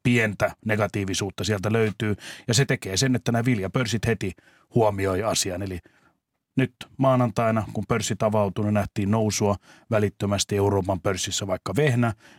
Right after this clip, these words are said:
nousi noin viisitoista euroa per tonni. Ja eilen taas, kun tuli tämä uutinen, että Venäjä kuitenkin jatkaa tätä viljakuljetuksien mahdollisuutta Mustameren kautta Ukrainasta,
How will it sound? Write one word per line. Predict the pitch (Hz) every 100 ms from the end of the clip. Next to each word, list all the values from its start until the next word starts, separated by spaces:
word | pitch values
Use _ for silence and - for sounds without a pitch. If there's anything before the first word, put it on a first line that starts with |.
| -
nousi | 120 101 104
noin | 104 98
viisitoista | 104 98 110 98 -
euroa | 98 98 98
per | 92 95 -
tonni. | 95 92 90 - - -
Ja | 156
eilen | 123 110 104 92
taas, | 107 98 -
kun | 98 87
tuli | 98 92
tämä | 95 92
uutinen, | 110 110 110 101
että | 92 - 92
Venäjä | 104 95 90
kuitenkin | 117 113 101 90 90
jatkaa | 101 - - 127 110 - - - _
tätä | 110 104 90 -
viljakuljetuksien | 113 104 - 104 101 101 - 104 98 87
mahdollisuutta | 110 101 98 92 98 - 101
Mustameren | 110 104 - 101 98 95 87 - -
kautta | - 101 - 101
Ukrainasta, | 101 - 101 92 90 -